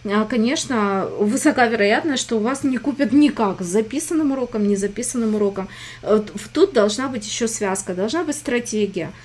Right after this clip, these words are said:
э, как вы, эм, продвигаете продукт, да, э, какие инструменты вы используете именно продвижения маркетинга. Но вот это вот, эм,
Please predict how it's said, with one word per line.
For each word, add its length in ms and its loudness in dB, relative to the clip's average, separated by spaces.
э, 300 0
как 280 2
вы, 500 2
эм, 840 -6
продвигаете 720 0
продукт, 500 -8
да, 400 -2
э, 220 0
какие 360 -4
инструменты 580 -4
вы 100 0
используете 600 -2
именно 200 0
продвижения 600 -2
маркетинга. 680 -10
Но 160 2
вот 180 -2
это 220 0
вот, 280 -2
эм, 300 2